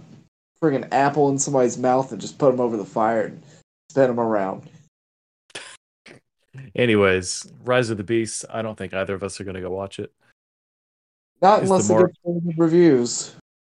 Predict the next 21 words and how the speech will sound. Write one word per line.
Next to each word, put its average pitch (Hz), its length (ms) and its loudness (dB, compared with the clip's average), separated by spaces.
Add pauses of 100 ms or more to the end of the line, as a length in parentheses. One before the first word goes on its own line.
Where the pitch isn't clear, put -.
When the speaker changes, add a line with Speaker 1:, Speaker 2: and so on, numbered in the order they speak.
Speaker 2:
All 101 300 0
right, 135 300 0
well, 107 360 -6
if 92 280 -8
it's, - 600 -10 (520)
I, 175 240 2
you 202 160 -4
know 220 120 0
what? 196 240 2
I 175 80 -2
would 190 140 -2
have 151 80 -4
said 120 160 -2
the 104 80 -6
same 113 300 -4
about 104 320 -6
Bumblebee, 90 520 -6
but 92 160 -10
I 95 100 -8
think 165 360 -10
that 113 160 -4